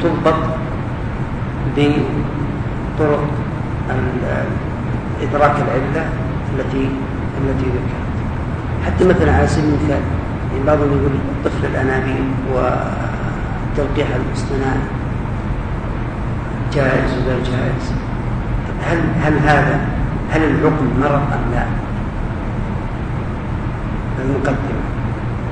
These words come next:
يعني ما في ت-، ما في تنصيص عليها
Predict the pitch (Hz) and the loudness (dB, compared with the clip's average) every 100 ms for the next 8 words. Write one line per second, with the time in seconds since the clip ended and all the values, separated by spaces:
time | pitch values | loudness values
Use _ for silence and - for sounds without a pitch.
0 | - - - - - 127 175 208 196 196 | -4 -4 -4 -4 -4 2 6 6 6 4
1 | 170 160 165 180 175 165 143 175 127 - | 4 4 4 4 4 2 2 0 0 0
2 | 139 | 0